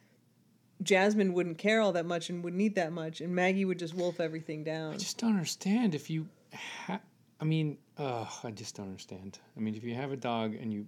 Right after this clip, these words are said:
Speaker 2: they obviously felt some responsibility 'cause they did give them some food, but not enough to treat them well. It's so weird
Speaker 1: It's
Speaker 2: to
Speaker 1: like
Speaker 2: me.
Speaker 1: all they did was feed them.
Speaker 2: It's so weird to me. Like, what? Oh.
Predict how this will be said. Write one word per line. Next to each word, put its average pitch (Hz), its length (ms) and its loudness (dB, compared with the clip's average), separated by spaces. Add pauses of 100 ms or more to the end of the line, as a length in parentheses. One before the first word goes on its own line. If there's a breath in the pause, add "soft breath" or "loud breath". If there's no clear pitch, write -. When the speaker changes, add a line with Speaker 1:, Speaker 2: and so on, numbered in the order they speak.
(140)
Speaker 2:
they 147 260 -6
obviously 180 340 0
felt 151 280 -4
some 175 400 0
responsibility 208 1000 -2
'cause 170 240 -4
they 185 140 -2
did 180 440 -6
give 208 220 2
them 196 180 0
some 175 380 -2
food, 220 500 -2 (800 soft breath)
but 143 120 -4
not 165 180 -4
enough 180 240 -2
to 151 80 -12
treat 165 280 -6
them 127 220 -4
well. 190 320 -4
It's - 120 -8
so - 180 -4
weird 104 440 -4 (160)
Speaker 1:
It's - 120 -12
Speaker 2:
to 220 60 8
Speaker 1:
like 196 80 4
Speaker 2:
me. - 60 -8
Speaker 1:
all 185 200 4
they 185 140 2
did 170 260 -2
was 165 180 -6
feed 175 280 -10
them. 160 200 -6
Speaker 2:
It's 160 140 -8
so - 260 -4
weird 110 340 -2
to 104 60 -14
me. 101 240 -8
Like, 107 400 -10
what? 135 220 -10 (100)
Oh. 104 1160 -10